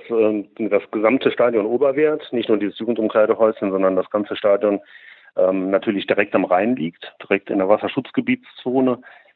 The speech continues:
Und, ähm, ja, wir haben halt alle paar Jahre lang mit einem Hochwasser zu kämpfen. Ähm, das heißt, auch Grundwasser ist da nicht weit weg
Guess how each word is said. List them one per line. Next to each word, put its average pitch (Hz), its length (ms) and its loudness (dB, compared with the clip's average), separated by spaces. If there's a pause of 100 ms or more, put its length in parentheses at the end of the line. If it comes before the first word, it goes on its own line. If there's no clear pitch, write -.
(160)
Und, 107 320 2
ähm, 104 280 0
ja, 110 220 2
wir 90 100 2
haben 101 200 2
halt 101 200 2
alle 98 460 0
paar - 160 -2
Jahre 98 260 2
lang 104 200 2
mit 104 120 0
einem 101 140 0
Hochwasser 95 440 -2
zu 107 100 -8
kämpfen. 90 460 -4 (480)
Ähm, 90 340 0
das 98 180 0
heißt, 104 180 2
auch 92 160 -2
Grundwasser 110 760 2
ist 107 160 -8
da 95 80 2
nicht 98 200 -2
weit 90 200 0
weg 101 240 -2